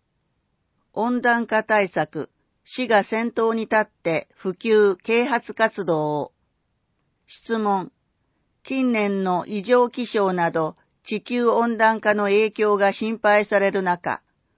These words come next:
本市でも市民団体などと連携し、効果的に対策を推進する必要があるのではないか。なお、気候非常事態宣言など、市が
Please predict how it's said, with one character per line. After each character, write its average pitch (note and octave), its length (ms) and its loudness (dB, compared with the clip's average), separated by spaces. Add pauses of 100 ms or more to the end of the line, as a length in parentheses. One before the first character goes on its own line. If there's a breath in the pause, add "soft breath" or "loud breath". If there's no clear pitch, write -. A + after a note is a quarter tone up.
(100)
本 A#3+ 260 -2
市 G3+ 140 -8
で F3+ 160 0
も E3 260 -4 (180)
市 - 200 -6
民 B3 280 -2
団 A#3+ 240 0
体 F#3+ 240 4
な G3+ 140 0
ど G3 140 -2
と E3+ 160 0
連 F#3 280 -2
携 F#3 220 -2
し、 E3+ 320 -8 (360)
効 B3 260 2
果 A#3 160 0
的 A3 260 -4
に G#3 160 -4
対 G#3+ 240 0
策 A3 340 0
を G#3 100 2
推 G#3+ 260 0
進 A3 280 -6
す G#3 140 -4
る G3+ 120 2
必 - 280 -12
要 A3+ 260 0
が G#3+ 180 4
あ A3 40 6
る A3+ 100 -2
の F#3+ 140 -2
で F3 100 -2
は D#3 140 2
な E3+ 160 0
い D#3 60 -4
か。 - 300 -6 (920)
な G3 320 2
お、 F3 220 -2 (120)
気 G3 180 -6
候 A#3+ 300 2
非 G#3 200 -6
常 A#3 280 2
事 A3+ 160 -8
態 A3+ 260 0
宣 A#3 280 -2
言 F3 260 0
な F3 140 0
ど、 D#3 220 -4 (320)
市 A#3 220 -8
が F#3 280 4